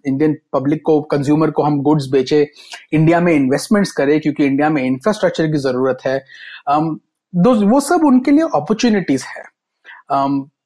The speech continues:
तो these are opportunities that even they understand, उनको भी समझ में आता है कि हम ये करना चाहेंगे।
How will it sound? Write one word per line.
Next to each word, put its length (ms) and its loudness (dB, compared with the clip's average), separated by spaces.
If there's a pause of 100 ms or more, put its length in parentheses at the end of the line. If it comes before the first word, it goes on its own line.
तो 60 2
these 340 2
are 180 2
opportunities 600 2
that 180 0
even 180 2
they 240 4
understand, 340 -4
उनको 240 0
भी 80 2
समझ 320 -2
में 120 2
आता 240 -2
है 140 -2
कि 120 -2
हम 200 0
ये 80 2
करना 340 -2
चाहेंगे। 540 -6